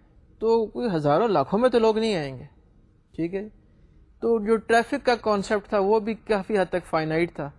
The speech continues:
کہ کتنا بزنس ہوگا، لیکن یہ چیزیں اتنی پریویلنٹ نہیں رہی اب جتنی پہلے ہوا کرتی تھیں، اس لیے کہ اب تو بزنس انٹرنیٹ کے اوپر ہوتا ہے۔ اب تو ای کامرس ہوتی ہے۔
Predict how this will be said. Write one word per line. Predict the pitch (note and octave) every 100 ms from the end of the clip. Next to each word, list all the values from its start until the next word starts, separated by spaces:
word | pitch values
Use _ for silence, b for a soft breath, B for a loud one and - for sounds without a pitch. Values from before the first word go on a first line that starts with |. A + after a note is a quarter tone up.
| _ _ _ _ -
کہ |
کتنا | D#3+ F#3 G3
بزنس | F3 D3 D#3+ F3+
ہوگا، | E3 B2+ C3 - - _ _ _ - _ _ - _ _ _ _
لیکن | F3 G#3+ B3+ A#3+
یہ | F3+ A#3
چیزیں | C4 A#3+ G#3 A3 A3 G#3+ - _ _ _ _ _ _
اتنی | G#3+ - C4
پریویلنٹ | B3+ G#3 E3 F#3 G3 F3+
نہیں | F3 F3
رہی | C3+ B2+
اب | A#2 - -
جتنی | C#3+ D3 F3+
پہلے | F3 E3 F3+
ہوا | D#3 C#3
کرتی | C3 B2 B2+ -
تھیں، | E3 _ - - _ - -
اس | F3 A3
لیے | A#3 A#3+
کہ | A3 -
اب | G#3+ A3
تو | -
بزنس | F3+ D3 E3+ G#3+ - -
انٹرنیٹ | F3 E3+ A#3 A#3 F#3
کے | E3+
اوپر | D#3 C#3+
ہوتا | C3 - A2+
ہے۔ | C3+ _ - _
اب | D3+ D#3
تو | G3+
ای | F#3 F#3+
کامرس | G3+ G3+ B3+ A#3+
ہوتی | E3 C3+ C3+
ہے۔ | C3+